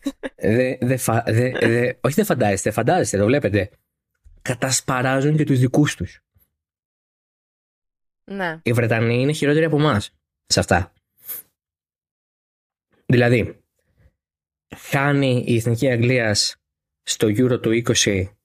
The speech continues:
Speaker 1: από την Ιταλία στον τελικό.
Speaker 2: Ευτυχία.
Speaker 1: Και τα δημοσιεύματα, Χριστέ, Χριστέ μου.
Speaker 2: <laughs>
Speaker 1: Και, και τα δημοσιεύματα, και τα δημοσιεύματα είναι οι μαύροι που χάσανε τα πέναλτι.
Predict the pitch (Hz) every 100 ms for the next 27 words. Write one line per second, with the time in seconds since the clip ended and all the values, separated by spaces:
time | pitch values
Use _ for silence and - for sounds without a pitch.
0 | _ - 98 104 101 104 113 107 101 92
1 | 90 95 156 185 _ _ _ _ _ _
2 | _ _ _ _ _ _ _ 175 - 165
3 | - 156 180 247 _ _ _ _ _ _
4 | _ _ _ 127 123 120 120 113 117 120
5 | 120 156 160 - - - 92 - - -
6 | 107 - 90 101 - 415 302 285 - 262
7 | - 202 175 - 466 480 403 - 392 -
8 | 381 147 143 135 143 - 151 139 139 127
9 | 139 170 - _ _ - - _ - 120
10 | 117 117 113 120 120 117 131 160 135 127
11 | 127 160 196 - _ - 127 127 135 139
12 | 156 156 - 135 160 156 156 147 147 185
13 | 165 101 -